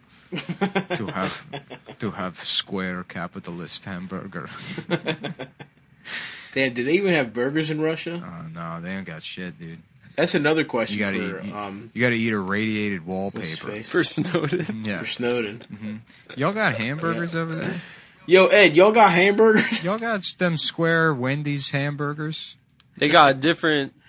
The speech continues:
Speaker 3: menu items at the McDonald's.
Speaker 2: Yeah, they got a McDonald's over there, and
Speaker 1: Y'all got borscht at your McDonald's?
Speaker 2: Yeah. What's the pussy situation like? It's 'cause, you know, 'cause they're mailing 'em all out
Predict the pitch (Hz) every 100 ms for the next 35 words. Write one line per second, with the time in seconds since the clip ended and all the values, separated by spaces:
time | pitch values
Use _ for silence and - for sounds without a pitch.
0 | - 131 131 160 175 156 165 175 170 147
1 | 135 131 117 135 139 156 170 127 107 87
2 | 76 104 131 127 95 95 120 127 127 127
3 | 127 127 123 120 127 123 123 123 123 123
4 | 104 87 - 196 220 208 147 131 160 226
5 | - 247 220 247 247 240 233 247 254 262
6 | 254 208 185 - 57 - - _ _ _
7 | _ _ _ _ _ - 269 - 190 -
8 | 202 180 135 117 123 107 - 92 87 -
9 | 82 73 65 - - - 208 - 131 139
10 | 127 131 135 123 143 170 160 131 120 123
11 | 117 117 120 113